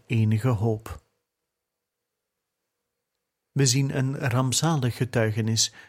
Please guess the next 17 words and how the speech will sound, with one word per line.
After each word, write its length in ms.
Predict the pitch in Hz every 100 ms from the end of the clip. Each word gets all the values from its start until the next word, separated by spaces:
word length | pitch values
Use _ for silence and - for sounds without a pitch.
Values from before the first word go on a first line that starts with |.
| _
van 220 | - 156
dit 180 | 156 143
alles 500 | 123 123 127 - - _ _ _
in 140 | 143
de 100 | 147
verspreiding 720 | 151 151 - 127 120 110 110
van 180 | 113 123 -
euthanasie, 800 | 131 117 110 107 113 113 110 - _ _ _ _ _ _ _
verhuld 640 | 139 123 120 123 123 143 - _ _
en 180 | - 151
heimelijk, 640 | 123 120 107 110 120 - - _ _ _ _ _ _
of 380 | 170 170 - - _
openlijk 640 | - 175 175 117 110 110 - _ _ _
en 220 | 147 147
zelfs 420 | 123 127 123 - _
wettelijk 560 | 120 139 - 107 95
toegepast. 760 | - 117 101 107 98 - -